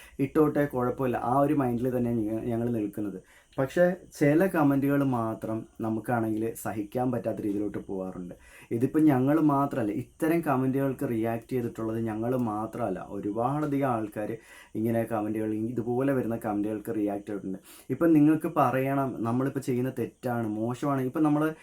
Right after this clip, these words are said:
ഇന്ന് രാവിലെ ഡോറ മീൻ വെ-, വെട്ടുന്നതിൻ്റെ ഒരു വീഡിയോ ഇട്ട സമയത്ത്,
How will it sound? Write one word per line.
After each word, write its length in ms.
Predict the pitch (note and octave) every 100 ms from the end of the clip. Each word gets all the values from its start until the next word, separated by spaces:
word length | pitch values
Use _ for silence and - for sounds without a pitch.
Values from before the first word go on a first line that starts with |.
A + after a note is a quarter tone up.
| - -
ഇന്ന് 260 | C#3+ D3 D#3
രാവിലെ 560 | C#3 C3 C3 C3+ B2+
ഡോറ 380 | B2 B2 B2 A#2+
മീൻ 340 | B2 A#2 B2
വെ-, 520 | A#2+ A#2 A2 G#2+ G#2+ G2+
വെട്ടുന്നതിൻ്റെ 460 | A#2+ - A#2 A2+
ഒരു 120 | A2+ A2+
വീഡിയോ 320 | A2 G#2 G#2
ഇട്ട 140 | F2+
സമയത്ത്, 500 | G2+ G#2+ G2+ F#2 G2+